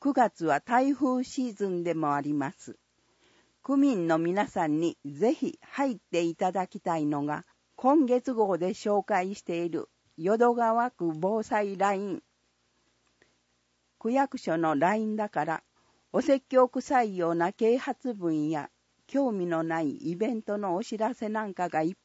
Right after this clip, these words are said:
ぱい送られてくるんじゃないの？とご心配のあなた。淀川区防災ラインはそのようなものではありません。いや、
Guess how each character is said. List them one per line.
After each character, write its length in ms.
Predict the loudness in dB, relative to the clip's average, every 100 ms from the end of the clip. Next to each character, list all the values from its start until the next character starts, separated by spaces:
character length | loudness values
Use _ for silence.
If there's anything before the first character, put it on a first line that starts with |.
| -8
ぱ 160 | -6 -6
い 120 | -4
送 240 | -4 -2
ら 120 | -2 0
れ 140 | -2
て 140 | -4
く 140 | -6 -4
る 120 | -4
ん 120 | -2
じ 100 | -2
ゃ 80 | -2
な 200 | -2 -4
い 100 | -4
の？ 220 | -6 -8 _ _ _ _ _ _
と 200 | -10 -8 -6
ご 180 | 0 0
心 280 | 2 0 0
配 260 | 0 0
の 240 | -2 -2 -4 -2
あ 120 | 0
な 160 | 2 2
た。 260 | 2 2 _ _ _ _ _ _ _ _ _ _ _ _ _ -2
淀 360 | 0 4 2
川 320 | 2 2 0
区 240 | -2 -6 -4
防 280 | 0 0 0
災 360 | -4 -4 -4
ラ 200 | -4 -4
イ 60 | -4
ン 200 | -6 -4
は 220 | -4 -6 _ _ _ _
そ 220 | -8 -2 0
の 140 | 2
よ 160 | 0 0
う 40 |
な 120 | 0
も 140 | 0 0
の 160 | 0
で 100 | -2
は 220 | -2 -2 -2
あ 60 |
り 140 | -4 -4
ま 180 | -6
せ 180 | -6 -10
ん。 100 | -10 -16 _ _ _ _ _ _ _ _ _ -8
い 140 | -2
や、 180 | -2 -4